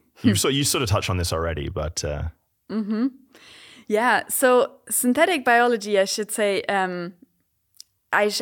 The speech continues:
Speaker 1: I should say, uh, uh, we have to first of all divide into, into different types of branches, like,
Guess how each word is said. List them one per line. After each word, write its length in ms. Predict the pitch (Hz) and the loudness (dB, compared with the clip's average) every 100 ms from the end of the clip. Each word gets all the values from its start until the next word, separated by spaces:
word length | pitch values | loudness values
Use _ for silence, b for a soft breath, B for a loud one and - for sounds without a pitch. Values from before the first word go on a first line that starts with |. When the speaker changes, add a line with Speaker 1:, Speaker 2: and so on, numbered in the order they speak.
| - | -2
Speaker 1:
I 60 | 220 | -2
should 200 | 240 233 | -2 0
say, 240 | 233 202 | 2 2
uh, 520 | - - - - - | -2 -8 -10 -10 -10
uh, 40 | 170 | -8
we 120 | 202 | -2
have 180 | 220 226 | -4 -4
to 100 | 220 | -4
first 300 | 226 214 226 | 0 0 -2
of 100 | 190 | 0
all 100 | 196 | 2
divide 480 | 190 180 190 202 196 | 2 4 4 4 0
into, 520 | 196 180 196 185 175 B B B | -4 -2 0 0 0 B B B
into 200 | 220 233 | 4 4
different 380 | 214 220 - 185 | 6 2 2 -4
types 280 | 196 180 - | 0 -2 -2
of 140 | 170 - | -8 -6
branches, 580 | 160 160 170 - - | -4 -4 -6 -8 -2
like, 260 | 175 208 | 0 0